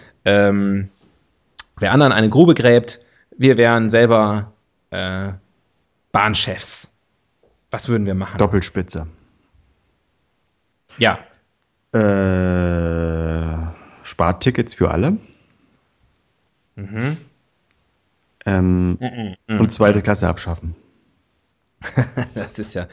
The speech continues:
Speaker 1: äh, völlig konträre, äh, <laughs> völlig konträre Dinge.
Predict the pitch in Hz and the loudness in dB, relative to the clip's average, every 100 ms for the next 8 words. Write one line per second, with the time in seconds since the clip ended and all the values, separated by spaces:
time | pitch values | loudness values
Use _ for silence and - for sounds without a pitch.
0 | - - 120 117 131 120 - 123 - 113 | -10 2 4 4 2 2 2 -2 2 4
1 | 113 104 98 - - 135 - - 104 101 | 4 4 -2 -6 -16 -16 -16 -12 -6 -2
2 | 98 107 - - 120 123 - 92 82 - | -2 -4 -10 -8 -8 -8 -12 -12 -10 -12
3 | - - - - - - - - 123 117 | -12 -14 -16 -16 -16 -14 -12 -6 -2 -2
4 | - 104 - 131 127 113 127 113 98 | -2 -4 2 4 4 6 4 4 2